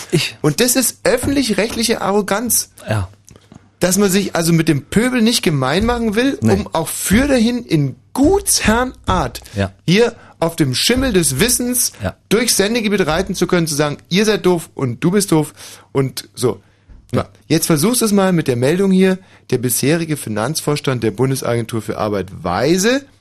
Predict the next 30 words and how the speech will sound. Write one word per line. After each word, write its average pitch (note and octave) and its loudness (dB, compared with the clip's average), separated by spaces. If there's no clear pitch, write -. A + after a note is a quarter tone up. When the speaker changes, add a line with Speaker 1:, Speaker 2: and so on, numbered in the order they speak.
Speaker 2:
soll E3 2
neuer D#3 2
Chef D3+ -2
der D3+ -2
Behörde B2+ 2
werden. F#2+ -6
Speaker 1:
Ja. F2+ -6
Speaker 2:
Medienberichten D#3+ 0
zufolge D#3+ 0
will E3 2
der F#3+ 0
Verwaltungsrat C#3+ -2
Weise C#3 0
morgen F#3+ 0
vorschlagen. E3+ -2
Speaker 1:
Ja. F#2 0
Speaker 2:
Weise F3 0
leitet D3+ 0
die C3 -6
Bundesagentur C#3 0
seit A#2+ 0
der C3+ 0
Entlassung A2+ -4
von A2 -8
Florian A#2 0
Gerste G2 -4
bereits F#2+ -6
Kommissar. F#2+ -10
So, - -4
Speaker 1:
Ja. - -6